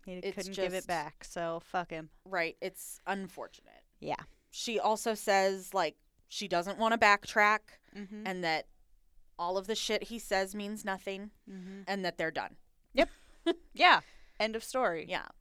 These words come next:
Speaker 1: He
Speaker 2: Then
Speaker 1: made his position very clear.
Speaker 2: Oh, yeah. Absolutely.
Speaker 1: Yep.
Speaker 2: And then we get little interviews with each one. Bartise says that he feels like an asshole, but that
Speaker 1: Yeah.
Speaker 2: it was the right decision. And he, he feels like he didn't do anything wrong.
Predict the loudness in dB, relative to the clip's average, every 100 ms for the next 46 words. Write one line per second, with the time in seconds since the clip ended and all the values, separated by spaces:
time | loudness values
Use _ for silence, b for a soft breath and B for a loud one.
0 | _ _ -2 2 4 2 0 -4 -4 -4
1 | -4 -4 -2 0 -2 -2 -4 -4 -2 -2
2 | -2 -6 -14 -12 -12 -10 -10 -10 -12 -16
3 | -20 b b -4 -4 -2 0 2 2 0
4 | 2 0 2 2 6 6 6 2 -2 -6
5 | -4 -4 -4 0 -2 -2 -10 -14 _ -10
6 | -6 -6 -6 -10 -6 -4 -4 -6 -18 -20
7 | _ _ _ _ _ 0 0 2 -2 -2
8 | 4 4 4 0 0 -4 2 4 4 4
9 | 6 6 4 0 2 2 0 B B B
10 | B 2 6 6 6 4 2 4 4 4
11 | -4 -2 -2 0 -4 -4 -12 B B -4
12 | 0 0 0 -4 2 4 4 4 4 0
13 | 0 0 0 0 0 0 0 -2